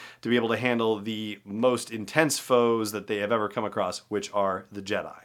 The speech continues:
So they have this huge warrior fighting tradition past,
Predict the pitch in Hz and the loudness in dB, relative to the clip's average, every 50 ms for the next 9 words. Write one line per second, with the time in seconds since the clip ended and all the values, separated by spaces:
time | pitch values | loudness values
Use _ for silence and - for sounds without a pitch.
0 | _ _ _ - - - 135 131 127 120 117 131 127 127 110 110 147 160 160 156 | _ _ _ -8 0 4 6 6 6 6 6 4 4 4 4 4 6 8 8 8
1 | 156 147 135 123 120 131 127 123 123 117 110 113 - - - - - - - 214 | 8 6 4 -2 0 0 2 4 2 2 2 0 -2 -4 -6 -8 -12 -6 0 2
2 | 226 233 233 226 208 165 147 113 113 113 127 156 170 175 170 165 160 160 165 160 | 4 4 4 4 2 0 -4 -6 -6 -2 2 4 6 6 8 8 6 6 6 6
3 | 160 156 156 - - - - 147 139 143 147 147 147 143 143 143 131 - - 139 | 4 4 0 -4 -12 -2 4 6 6 6 6 4 2 2 0 -2 -2 0 0 2
4 | 131 135 131 131 - 135 131 131 127 123 - 135 131 131 127 127 123 - - - | 4 4 4 4 2 0 2 2 0 0 4 4 6 6 6 4 2 0 -4 -10